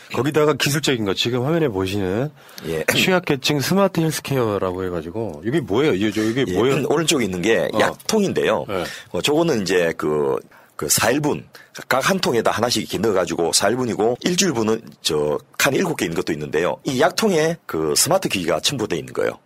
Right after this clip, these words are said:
Speaker 2: 그래서 약 먹을 시간 되면 자기 핸드폰을 때리는 연락 와요.
Speaker 1: 아.
Speaker 2: "약 드세요." 하고. <laughs> 그리고 어떤 통은 약 뚜껑을 열면 이제 이게 통보하고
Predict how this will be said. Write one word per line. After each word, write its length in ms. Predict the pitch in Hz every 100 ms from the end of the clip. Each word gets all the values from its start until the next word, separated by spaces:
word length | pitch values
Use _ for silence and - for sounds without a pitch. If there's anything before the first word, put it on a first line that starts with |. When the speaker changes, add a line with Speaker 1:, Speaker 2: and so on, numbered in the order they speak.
| _
Speaker 2:
그래서 220 | 110 107
약 160 | 135 190
먹을 180 | 208 180
시간 200 | 185 151
되면 320 | 139 160 156 -
자기 180 | 143
핸드폰을 300 | 165 208 156
때리는 420 | - 131 151 143 - -
연락 240 | 143 180 107
와요. 260 | 69 58 -
Speaker 1:
아. 480 | 92 80 80 - 87
Speaker 2:
"약 120 | -
드세요." 260 | 165 143 120
하고. 340 | - 92 76 - -
<laughs> 400 | - - 143 - 147 123
그리고 320 | 143 147 151
어떤 240 | - - 156
통은 340 | 160 147 156 151 - -
약 120 | 160
뚜껑을 460 | 202 180 196 160 110
열면 480 | 127 196 226 226 - - - -
이제 160 | 95 - 160
이게 280 | 104 104 85
통보하고 640 | - 180 110 90 87 76